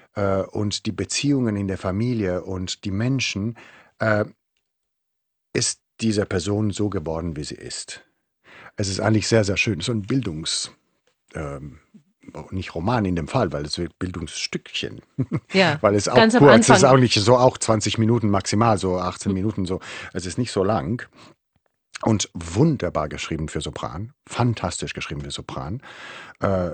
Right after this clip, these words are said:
Speaker 1: so deutlich. Es ist so, es ist ein, es gibt so ein, ein, eine Art Rondo.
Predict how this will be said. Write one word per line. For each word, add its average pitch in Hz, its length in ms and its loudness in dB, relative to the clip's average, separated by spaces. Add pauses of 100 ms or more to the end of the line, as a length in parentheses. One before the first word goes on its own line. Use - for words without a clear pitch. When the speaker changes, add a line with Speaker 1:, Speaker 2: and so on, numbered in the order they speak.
Speaker 1:
so 107 240 2
deutlich. 104 680 0
Es 104 100 0
ist 107 100 0
so, 120 280 4
es 117 120 -4
ist 113 140 -2
ein, 147 280 -2 (580)
es 113 160 -2
gibt 120 160 -2
so 123 100 4
ein, 110 260 0
ein, 107 260 -2
eine 110 220 -4
Art 131 340 -4
Rondo. 82 520 0